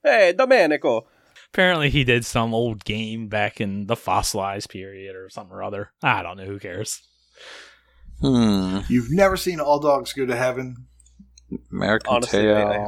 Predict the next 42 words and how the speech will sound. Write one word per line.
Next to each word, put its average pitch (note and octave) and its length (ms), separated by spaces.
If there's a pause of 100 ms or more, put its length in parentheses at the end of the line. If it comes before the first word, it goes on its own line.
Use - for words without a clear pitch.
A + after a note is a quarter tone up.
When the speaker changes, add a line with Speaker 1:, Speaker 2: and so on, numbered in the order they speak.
(100)
Speaker 1:
have - 80
not. - 140 (280)
Speaker 4:
The A#2+ 120
Land C#3 300
Before C#3 280
Time? C3 680 (260)
Speaker 2:
I've B2 160
seen C4 200
both A#2+ 260
of G2+ 60
them. E2+ 140
Speaker 1:
I - 100
Speaker 3:
I've - 60
Speaker 1:
have F3+ 180
Speaker 3:
seen - 80
Speaker 1:
seen G3 120
Speaker 3:
that. - 80
Speaker 1:
that D3 200
Speaker 4:
Okay. B2+ 80
Speaker 1:
one, B2 160
but A2+ 300 (160)
Speaker 4:
Okay, A2+ 300 (140)
so - 160
you C#3 160
know D3+ 260
Don A#2+ 300
Bluth, - 340
then. - 120 (340)
Speaker 3:
That's - 140
the A#2 80
same C#3 220
Speaker 2:
No, B2+ 80
I - 20
Speaker 3:
animation A#2 360
Speaker 2:
don't. G#2+ 60
Speaker 3:
style. F2+ 380
Speaker 4:
But A#2+ 120
no, B2+ 200
but B2+ 180
you C#3+ 120
do. B2+ 240 (720)
Speaker 2:
<laughs> F3+ 80